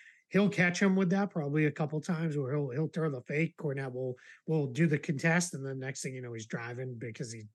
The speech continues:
didn't actually come out and close out or get in his way at all. So that becomes a little, little odd. But yeah, I mean, the bench is good. Their bench is solid, but it doesn't, they don't necessarily always produce in ways in terms of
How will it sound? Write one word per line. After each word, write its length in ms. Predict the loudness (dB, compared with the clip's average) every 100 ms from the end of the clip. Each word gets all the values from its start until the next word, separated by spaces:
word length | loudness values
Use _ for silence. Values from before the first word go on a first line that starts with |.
| -12
didn't 160 | -12 -10
actually 340 | -10 -10 -10
come 220 | -10 -10
out 200 | -10 -12 -12
and 80 |
close 320 | -12 -8 -6 -6
out 220 | -6 -8
or 140 | -10 -14 -20 -10 2
get 160 | 2
in 40 | 4
his 140 | 2
way 220 | 4 6
at 80 | 6
all. 220 | 4 4
So 140 | 2 -2
that 160 | -8 -6
becomes 300 | -2 -2 -2
a 40 |
little, 300 | -2 -2 -4 _ -10
little 220 | -6 -4
odd. 300 | -4 -4 -4
But 160 | -6 -10 -14 -12 2
yeah, 200 | 4 6
I 100 | 4
mean, 180 | 6 6
the 60 |
bench 320 | 6 4 2
is 240 | 0 0 -4 _ 2
good. 360 | 4 4 2
Their 140 | 0 4
bench 260 | 4 4
is 240 | 2 -2 -4
solid, 460 | -4 2 4 2 0 -12 -20 -12 2
but 100 | 4
it 100 | 6
doesn't, 420 | 8 8 6 4 -8 _ 0
they 100 | 4
don't 220 | 6 6
necessarily 400 | 2 2 2 2
always 260 | 0 -4
produce 380 | -2 -2 -2 -4
in 100 | -6
ways 240 | -8 -8 -10
in 100 | -6
terms 260 | -6
of 80 | -6